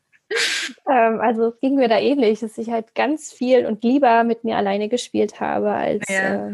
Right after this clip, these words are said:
Speaker 1: mit anderen und genau, auch eigentlich in Ruhe gelassen wurde von meinen Eltern. Die fanden das vielleicht auch ganz gut. „Ach cool, braucht man sich nicht, ähm,
Speaker 2: Genau.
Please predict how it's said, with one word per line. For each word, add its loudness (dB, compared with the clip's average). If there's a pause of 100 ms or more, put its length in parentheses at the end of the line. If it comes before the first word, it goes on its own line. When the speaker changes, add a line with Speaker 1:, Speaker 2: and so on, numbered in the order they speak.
(120)
Speaker 1:
mit -10
anderen -4
und -12 (400)
genau, 4
auch 0 (160)
eigentlich 0
in 2
Ruhe 6
gelassen 2
wurde 2
von -4
meinen -2
Eltern. 0
Die -2
fanden 0
das -2
vielleicht -4
auch -10
ganz -8
gut. -2
„Ach -6
cool, 2 (200)
braucht -2
man -2
sich -8
nicht, -8 (580)
ähm, 2
Speaker 2:
Genau. 4